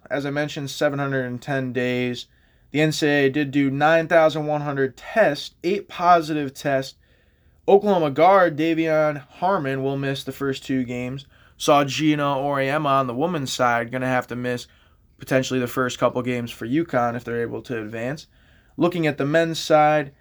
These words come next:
when you're picking your bracket, here's a few facts for you. Thirty-one of the past thirty-five N C A A national champions were a three seed or higher. Ten of the last thirteen were a one seed.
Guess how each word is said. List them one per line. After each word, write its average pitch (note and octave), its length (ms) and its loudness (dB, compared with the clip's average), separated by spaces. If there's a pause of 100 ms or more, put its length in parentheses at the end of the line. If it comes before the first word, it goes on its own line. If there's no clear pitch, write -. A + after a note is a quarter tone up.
(580)
when C#3 160 -4
you're C3+ 100 -2
picking D3+ 280 0
your C#3+ 160 0
bracket, C#3+ 480 4
here's C#3 240 -2
a B2 40 -10
few C#3 200 -4
facts C3+ 420 0
for C#3 240 -2
you. C#3 120 2
Thirty-one D3 640 -2
of C#3 60 0
the C3+ 60 0
past C#3 400 2
thirty-five D3 1200 2 (800)
N D#3 160 -2
C D3 280 0
A C#3+ 360 2
A - 20 -2
national C#3 480 -2
champions E3 640 -4
were C#3 120 0
a B2+ 60 0
three C3+ 240 -2
seed C3 300 -2
or A#2 120 -4
higher. D#3 640 2
Ten C#3+ 400 -8
of C3 80 0
the C3 40 0
last A#2+ 440 0
thirteen C#3 720 -6
were A#2+ 160 -2
a G#2+ 100 0
one E3+ 380 0
seed. F3+ 640 -2